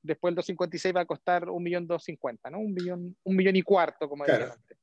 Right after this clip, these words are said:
Speaker 2: Por eso se ahorra usted
Speaker 1: Claro.
Speaker 2: cincuenta mil pesos. Ahora, eh,
Speaker 1: Claro.
Speaker 2: la, yo me equivoqué en el canal de YouTube de Transmedia. Yo dije que,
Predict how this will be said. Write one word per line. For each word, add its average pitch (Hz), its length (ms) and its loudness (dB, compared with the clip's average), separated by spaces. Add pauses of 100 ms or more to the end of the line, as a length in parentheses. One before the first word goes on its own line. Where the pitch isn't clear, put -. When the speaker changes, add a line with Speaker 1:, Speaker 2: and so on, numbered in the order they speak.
Speaker 2:
Por 175 120 8
eso 185 280 6
se 180 140 0
ahorra 175 260 6
usted 147 160 2
Speaker 1:
Claro. 151 80 0
Speaker 2:
cincuenta 160 460 -2
mil 147 200 -2
pesos. - 480 -10
Ahora, 156 400 4
eh, 139 140 2
Speaker 1:
Claro. 175 420 4 (240)
Speaker 2:
la, 123 520 -4
yo 131 200 -4
me 170 80 0
equivoqué 160 800 -2
en 139 160 -6
el 123 180 -6
canal 139 400 -2
de 139 140 -2
YouTube 131 320 -6
de 143 140 -4
Transmedia. 139 680 -6
Yo 127 240 -6
dije 139 340 -8
que, 147 320 0